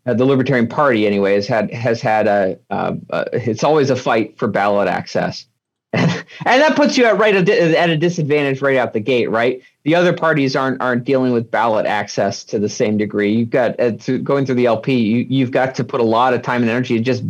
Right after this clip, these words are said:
ba-, just those very basics. But, but even more significant than that is, is just the,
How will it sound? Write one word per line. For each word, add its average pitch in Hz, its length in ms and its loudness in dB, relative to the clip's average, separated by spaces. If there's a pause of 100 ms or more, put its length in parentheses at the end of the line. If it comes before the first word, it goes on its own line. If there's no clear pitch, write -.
(160)
ba-, - 260 0
just 139 260 -4 (720)
those 123 320 0
very 120 260 2
basics. 104 540 -2 (480)
But, 175 200 2
but 185 140 4
even 233 260 4
more 175 220 4
significant 175 640 0
than 135 140 2
that 131 260 2
is, 135 280 0
is 143 280 -2
just 156 280 -2
the, 131 160 0